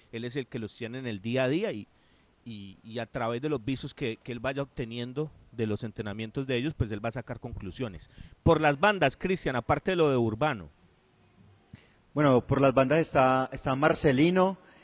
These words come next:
Speaker 2: está Adrián Estacio, está Fabio Urbano, Lemos, que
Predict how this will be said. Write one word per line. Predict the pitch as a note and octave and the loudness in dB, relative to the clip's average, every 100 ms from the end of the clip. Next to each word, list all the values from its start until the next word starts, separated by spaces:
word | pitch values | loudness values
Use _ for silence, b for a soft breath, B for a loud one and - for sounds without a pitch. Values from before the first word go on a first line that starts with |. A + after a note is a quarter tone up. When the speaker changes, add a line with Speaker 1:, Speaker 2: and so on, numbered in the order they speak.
| b - | b -8
Speaker 2:
está | B2+ - C3 | -6 2 4
Adrián | C3 B2+ D#3 D#3+ | 4 4 4 4
Estacio, | D3 - D#3+ D#3 - F3 F3+ - b b - | 0 2 4 4 4 2 0 -6 b b -10
está | B2 C3 | -2 -2
Fabio | C#3+ C#3+ D3+ | 4 6 6
Urbano, | D3+ C#3+ D3+ D3+ D#3 E3 b b - | 6 6 4 4 0 -4 b b 2
Lemos, | D3 E3 D#3 - | 4 4 0 -2
que | C#3+ B2 | -2 -2